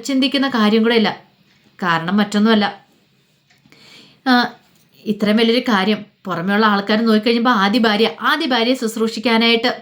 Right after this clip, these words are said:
പോയി മഹേഷ് നിൽക്കുമ്പോഴത്തേനും അവർക്കൊന്നും അത് ഉൾക്കൊള്ളാൻ പറ്റില്ലല്ലോ. സാരമില്ല, ഇനിയിപ്പോൾ അതിനെക്കുറിച്ച് ഓർത്തിട്ട് ടെൻഷൻ അടിക്കേണ്ട കാര്യമൊന്നുമില്ല,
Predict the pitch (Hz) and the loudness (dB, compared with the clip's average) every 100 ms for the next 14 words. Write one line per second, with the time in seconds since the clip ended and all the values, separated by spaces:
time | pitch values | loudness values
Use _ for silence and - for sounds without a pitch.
0 | - 208 226 190 196 196 214 202 220 214 | -4 0 0 0 -2 -4 -2 -2 0 0
1 | 220 220 214 - - - - 269 285 269 | 0 0 -2 -10 -20 -16 -4 -2 0 0
2 | 247 247 226 214 233 247 233 202 214 214 | 0 0 0 0 0 0 0 -2 0 0
3 | 175 - _ _ _ _ _ _ - 165 | -2 -8 _ _ _ _ _ _ -12 -8
4 | 151 190 196 - 160 170 170 185 170 175 | -4 -2 -2 -4 -8 -10 -4 -4 -2 -6
5 | 180 208 226 202 202 214 320 - - - | -4 -4 0 -2 -2 -2 -4 -6 -12 -4
6 | 277 277 285 220 220 226 240 208 196 220 | -2 -2 -2 0 0 0 0 -2 2 4
7 | 220 208 | 4 2